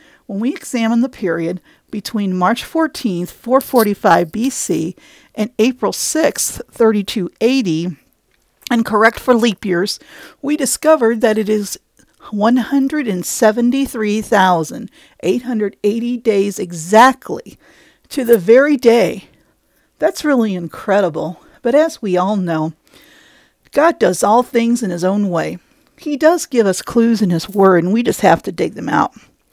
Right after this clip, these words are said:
Another Old Testament prophecy that Jesus fulfilled was in Zechariah nine nine, when he rode into Jerusalem on a colt. Colt in those days referred to a young donkey and not a young horse, like we think of in modern times.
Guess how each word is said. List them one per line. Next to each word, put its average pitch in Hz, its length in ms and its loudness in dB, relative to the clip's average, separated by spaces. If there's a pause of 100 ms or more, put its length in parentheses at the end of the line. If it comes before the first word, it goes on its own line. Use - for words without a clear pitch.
(580)
Another 359 400 0
Old 180 220 0
Testament 196 500 -2
prophecy 214 600 0
that 180 180 0
Jesus 170 440 -8
fulfilled 190 580 -4 (400)
was 262 160 0
in 254 120 4
Zechariah 247 580 4
nine 254 500 2 (320)
nine, 180 480 0
when 185 160 -4
he 220 120 -4
rode 214 300 -4
into 254 220 -4
Jerusalem 190 540 -6
on 180 120 0
a 208 40 -8
colt. - 420 -4 (500)
Colt - 260 6
in 196 80 0
those 170 280 2
days 190 440 0
referred 208 460 0
to 214 140 -2
a - 20 0
young 196 320 -2
donkey 220 420 -4
and 170 140 -6
not 175 160 -6
a 180 60 -4
young 185 260 -8
horse, - 460 -6 (400)
like 208 180 -2
we 240 100 0
think 269 260 0
of 220 100 2
in 196 140 0
modern 185 360 -2
times. - 560 -10